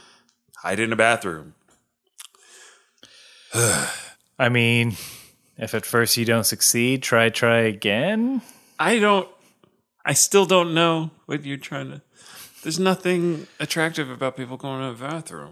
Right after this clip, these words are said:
Speaker 1: I mean, that's just me. I'm
Speaker 2: People
Speaker 1: not
Speaker 2: do
Speaker 1: s-
Speaker 2: other, people do other things besides the poop and the pee.
Speaker 1: Mm-hmm, mm-hmm. Also, Roshi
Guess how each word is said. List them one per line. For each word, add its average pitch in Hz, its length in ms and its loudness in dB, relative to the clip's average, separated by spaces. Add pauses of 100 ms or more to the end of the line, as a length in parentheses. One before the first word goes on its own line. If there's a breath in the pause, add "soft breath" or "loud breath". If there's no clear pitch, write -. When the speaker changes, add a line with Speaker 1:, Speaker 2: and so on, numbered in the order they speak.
Speaker 1:
I 147 80 2
mean, 175 180 4
that's 151 260 4
just 214 220 2
me. 202 300 2 (560)
I'm - 60 6
Speaker 2:
People - 60 8
Speaker 1:
not 151 120 6
Speaker 2:
do 202 140 10
Speaker 1:
s- 185 60 12
Speaker 2:
other, 170 120 6
people 190 300 4
do 139 140 8
other 110 160 4
things 104 380 -2
besides 92 400 -2
the 90 80 -10
poop - 280 -2
and 98 100 -4
the 98 40 -2
pee. 214 520 6
Speaker 1:
Mm-hmm, 196 480 -4
mm-hmm. 233 180 -4 (500)
Also, 277 300 6
Roshi 269 560 6